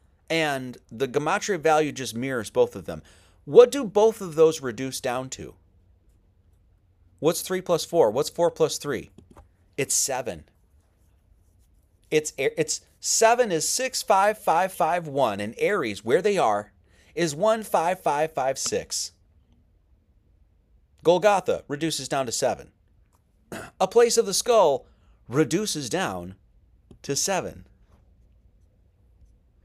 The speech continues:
Let's do some math on this, uh, a place of a skull. <laughs> Just to bring the hand back into it and pi, okay? A place of a skull is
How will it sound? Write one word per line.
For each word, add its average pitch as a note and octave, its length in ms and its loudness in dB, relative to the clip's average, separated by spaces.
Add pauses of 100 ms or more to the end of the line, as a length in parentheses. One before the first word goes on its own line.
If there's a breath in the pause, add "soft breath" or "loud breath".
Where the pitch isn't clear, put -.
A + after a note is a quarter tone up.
(1700 soft breath)
Let's B2+ 200 0
do F#3 140 -4
some E3 220 -6
math C#3+ 280 -4
on G2+ 280 -6
this, G2+ 300 -6
uh, F#2 220 -4
a F#2 60 -8
place C3 400 -6
of G#2+ 120 -6
a G#2 60 -10
skull. A2+ 500 -4 (1000)
<laughs> - 760 -16
Just D3 220 -4
to C#3+ 80 -2
bring C3+ 200 2
the G#2+ 80 -10
hand A#2 340 -8
back F2 240 -12
into E2+ 280 -12
it E2 100 -12
and F#2 160 -10
pi, F2+ 400 -8 (500)
okay? G#2+ 320 -10 (560 soft breath)
A C3+ 80 -2
place A3 340 0
of A3+ 100 -2
a A3 60 4
skull E3+ 520 2
is B2 500 -4